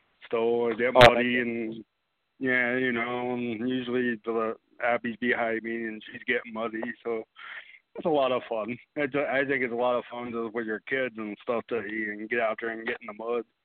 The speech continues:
Speaker 2: Yeah, that's one area that you, you whoop my butt in, though. Like, you, you do a lot more that getting dirty herping, and I honestly love that. I just don't get the opportunity to do that as much as I used to. And so most of my herping is road cruising,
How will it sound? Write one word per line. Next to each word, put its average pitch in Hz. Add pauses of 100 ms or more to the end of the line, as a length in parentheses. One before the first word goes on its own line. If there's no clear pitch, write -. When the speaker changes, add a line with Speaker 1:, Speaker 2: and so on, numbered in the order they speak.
(1600)
Speaker 2:
Yeah, 117 (340)
that's 165
one 190
area 156
that 135
you, 143 (100)
you 139
whoop 131
my 123
butt 110 (100)
in, 110
though. 107
Like, 110
you, 147
you 139
do 143
a 131
lot 127
more 127 (360)
that 131
getting 131
dirty 131
herping, 107
and 107 (300)
I 123
honestly 143
love 160
that. 117
I 117
just 117
don't 123
get 127
the 123
opportunity 123
to 110 (140)
do 135
that 110
as 101
much 107
as 107
I 107
used 107
to. 110
And 107
so 113
most 120
of 131
my 127
herping 127
is 110 (500)
road 147
cruising, 151